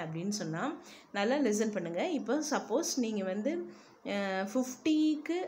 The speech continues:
ஃபார்ட்டி ஃபைவ் mark, then what is the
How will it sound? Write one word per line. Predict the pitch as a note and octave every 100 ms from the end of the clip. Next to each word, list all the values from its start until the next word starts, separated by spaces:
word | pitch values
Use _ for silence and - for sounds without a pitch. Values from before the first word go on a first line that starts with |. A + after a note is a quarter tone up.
| -
ஃபார்ட்டி | - A3+ A3 A#3 C4 B3+
ஃபைவ் | B3+ C4 B3
mark, | F#3 G3 G3 - D#3+ F#3
then | G#3+ D4 - -
what | A3 G#3+
is | B3
the | B3